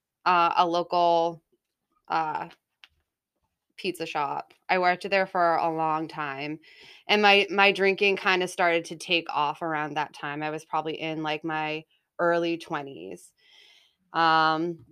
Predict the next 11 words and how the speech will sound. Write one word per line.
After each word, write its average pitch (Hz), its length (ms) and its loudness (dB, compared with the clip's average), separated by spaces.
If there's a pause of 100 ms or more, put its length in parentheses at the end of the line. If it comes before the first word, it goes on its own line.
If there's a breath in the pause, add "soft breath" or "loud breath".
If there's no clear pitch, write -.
(140)
and, 269 160 4
you 294 80 6
know, 208 160 8
I 202 120 10
would 208 200 4
start 202 260 4
to 214 100 4
do 180 200 -4
things 170 560 0
like, 156 480 -2 (480 loud breath)
um, 156 640 2